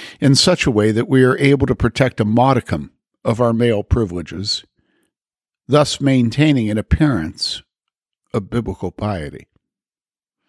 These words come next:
Thus, as the evangelical minimizes authority,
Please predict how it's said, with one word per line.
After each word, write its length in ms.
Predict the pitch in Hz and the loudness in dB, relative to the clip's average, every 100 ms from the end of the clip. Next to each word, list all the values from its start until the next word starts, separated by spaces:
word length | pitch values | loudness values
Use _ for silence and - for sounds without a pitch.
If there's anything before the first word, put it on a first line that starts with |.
| _ _ _ _ _ _ _ _ _ _ | _ _ _ _ _ _ _ _ _ _
Thus, 520 | 143 175 165 - - _ _ _ 139 | 2 4 2 -2 -6 _ _ _ 2
as 320 | 156 175 - | 4 4 2
the 100 | 160 | 2
evangelical 640 | 156 151 143 139 117 113 | 4 2 2 0 2 0
minimizes 880 | 107 113 156 190 120 95 90 92 87 | 2 4 4 4 2 0 -4 -6 -6
authority, 720 | 95 85 92 87 87 92 101 | -6 -6 -4 -4 -4 -6 -8